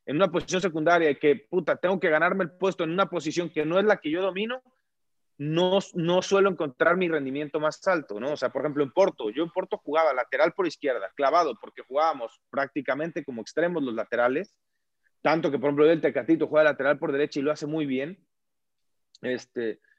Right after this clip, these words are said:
y, y no porque marque mal, sino porque sus virtudes ofensivas las puede explotar, pero después, como yo jugaba constantemente y estaba en un envión anímico muy positivo, te digo, me, me ponían de central por izquierda, cumplía, me ponían de lateral por derecha,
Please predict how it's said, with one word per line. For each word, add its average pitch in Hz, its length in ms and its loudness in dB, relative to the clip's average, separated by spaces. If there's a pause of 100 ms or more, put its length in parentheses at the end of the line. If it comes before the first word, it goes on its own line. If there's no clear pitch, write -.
(300)
y, 147 260 2
y - 20 6
no 165 180 4
porque 180 260 0
marque 170 240 0
mal, 190 180 2
sino 151 180 0
porque 143 240 -2
sus 143 160 -4
virtudes 156 380 2
ofensivas 156 500 0
las 135 200 -6
puede 175 180 0
explotar, 147 520 -2 (580)
pero 160 200 6
después, 165 600 2 (420)
como 165 240 -2
yo 220 140 2
jugaba 233 380 -6
constantemente 190 800 -4
y 147 40 0
estaba 180 240 0
en 208 60 -2
un 214 140 -4
envión 190 300 -2
anímico 190 460 -2
muy 175 260 0
positivo, 190 640 -2 (460)
te 170 340 -6
digo, 175 120 4
me, 156 120 4
me 151 200 2
ponían 180 300 6
de 214 60 6
central 170 280 2
por 185 120 6
izquierda, 190 440 2
cumplía, 147 480 0
me 131 140 -2
ponían 147 300 -2
de 202 80 2
lateral 160 320 0
por 180 160 -4
derecha, 175 380 -4